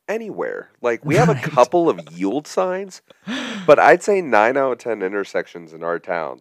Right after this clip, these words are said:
Speaker 1: like, there is no rules.
Speaker 2: Right.
Speaker 1: And I'm definitely the one who, you know, I,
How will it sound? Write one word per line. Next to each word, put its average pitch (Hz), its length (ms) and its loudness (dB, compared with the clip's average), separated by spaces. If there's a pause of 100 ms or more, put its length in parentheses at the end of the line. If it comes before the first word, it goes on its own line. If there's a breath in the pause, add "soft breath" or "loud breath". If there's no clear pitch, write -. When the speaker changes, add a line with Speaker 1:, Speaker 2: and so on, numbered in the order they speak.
(140)
Speaker 1:
like, 82 220 -6
there 127 180 4
is 127 160 -4
no 95 240 2
rules. 82 640 -12
Speaker 2:
Right. 120 340 -2
Speaker 1:
And 101 360 0 (200)
I'm 139 320 2
definitely 127 480 0
the 98 160 -6
one 92 420 -2
who, 85 420 -10
you 98 140 -14
know, 85 180 0
I, 101 120 4